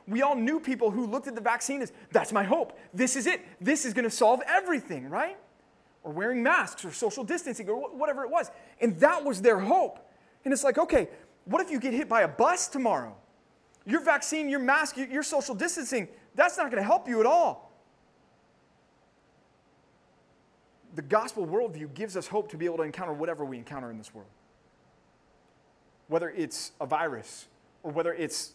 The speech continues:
the violence that took place in Allen a couple weeks ago, or whether it's not health related, maybe,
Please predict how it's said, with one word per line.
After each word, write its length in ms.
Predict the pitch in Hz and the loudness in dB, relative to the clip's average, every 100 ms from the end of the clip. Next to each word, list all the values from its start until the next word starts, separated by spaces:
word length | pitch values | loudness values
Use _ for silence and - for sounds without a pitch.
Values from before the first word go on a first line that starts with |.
| _ 143 | _ -12
the 80 | 135 | -4
violence 400 | 151 180 165 - | 0 0 -2 -6
that 100 | 156 | -10
took 160 | 160 | -8
place 220 | - 151 151 | -6 -6 -6
in 60 | |
Allen 360 | 151 160 143 110 101 _ - | -4 -2 -2 -8 -16 _ -12
a 60 | 143 | -4
couple 200 | 151 127 | -4 -4
weeks 220 | 123 - | -14 -14
ago, 120 | 113 95 _ _ _ _ _ _ _ _ _ _ _ _ _ _ _ _ - | -16 -18 _ _ _ _ _ _ _ _ _ _ _ _ _ _ _ _ -10
or 80 | 151 | -2
whether 240 | 165 180 | -2 0
it's 480 | 180 165 - - - _ _ _ _ _ _ _ _ _ _ 147 | -2 -2 -4 -6 -10 _ _ _ _ _ _ _ _ _ _ -6
not 240 | 165 165 | -4 -4
health 280 | 143 226 156 | -2 -2 -2
related, 200 | 143 151 | -8 -6
maybe, 240 | 175 202 | -8 -8